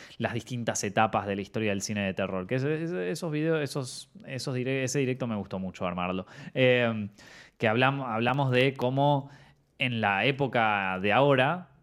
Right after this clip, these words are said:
las películas de terror ponen énfasis sobre que el, o sea, así como en otra época el malo o, o lo siniestro en una película de terror era l-,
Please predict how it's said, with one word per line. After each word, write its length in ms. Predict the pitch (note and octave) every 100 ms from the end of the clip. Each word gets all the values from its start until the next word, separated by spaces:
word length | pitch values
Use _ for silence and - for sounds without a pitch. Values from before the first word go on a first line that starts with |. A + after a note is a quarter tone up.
| _ -
las 180 | A#2+
películas 480 | - A2+ B2+ D3 B2+
de 80 | B2
terror 560 | B2 B2 C#3 D3 F3 - - _ _ _ -
ponen 500 | C3+ C3+ C3+ C3+ C#3
énfasis 580 | C#3+ C#3+ C3+ D3 F#3 D#3+
sobre 560 | - C3+ D3 E3 E3+ - _ _ _ _ _ _ _ -
que 280 | A2 A2
el, 360 | G#2+ G#2+ A2+ - _
o 80 | G#2+
sea, 360 | C3 G2+ F#2+ -
así 300 | - - D3+
como 260 | E3+ D3 C#3
en 80 |
otra 300 | D3 D3+ D3
época 560 | C3+ A2 G2+ F#2 D#2+ - -
el 180 | A#2 A#2+
malo 480 | B2+ A2+ G2+ F2 - _ -
o, 320 | G#2+ G#2 A2+
o 180 | A2+ A2
lo 320 | G#2+ A2 - - _ -
siniestro 760 | - - B2 D3+ C3 - A2 G#2+
en 80 |
una 160 | A#2 A#2
película 320 | A#2+ A#2 B2
de 80 | A#2
terror 420 | B2 B2 A2 - -
era 320 | B2+ A2+ G2
l-, 260 | B2 A2